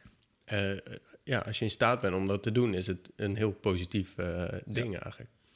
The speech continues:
Speaker 2: Ja.
Speaker 1: Ehm, dus, dus die keuze hebben wij gemaakt, eh,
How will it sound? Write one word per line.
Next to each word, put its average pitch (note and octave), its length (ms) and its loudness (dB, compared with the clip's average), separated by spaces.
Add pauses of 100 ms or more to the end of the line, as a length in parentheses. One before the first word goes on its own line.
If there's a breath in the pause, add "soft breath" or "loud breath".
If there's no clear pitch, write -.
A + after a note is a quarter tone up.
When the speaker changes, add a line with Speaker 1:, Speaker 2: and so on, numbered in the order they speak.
(140)
Speaker 2:
Ja. - 180 -12 (500 loud breath)
Speaker 1:
Ehm, A#2 480 0 (440)
dus, C3 260 4 (100)
dus C3+ 160 4
die B2+ 100 2
keuze D3 240 6
hebben B2 180 6
wij A#2+ 80 6
gemaakt, A#2+ 360 2
eh, A#2+ 160 -4